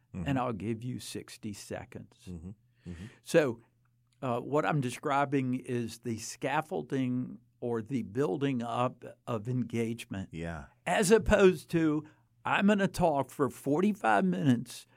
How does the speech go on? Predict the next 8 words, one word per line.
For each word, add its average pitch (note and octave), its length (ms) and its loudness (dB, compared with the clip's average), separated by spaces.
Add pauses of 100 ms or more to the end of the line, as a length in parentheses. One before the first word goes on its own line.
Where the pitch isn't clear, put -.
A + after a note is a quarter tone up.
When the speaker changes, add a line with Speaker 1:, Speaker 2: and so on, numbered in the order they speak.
(220)
Speaker 2:
the C#3 120 0
sage D3+ 520 0
on F#3 240 0
stage, B2 600 -2 (420)
and A#2 280 -2
you're B2+ 300 2
gonna F#3+ 220 2
listen, A#2 600 0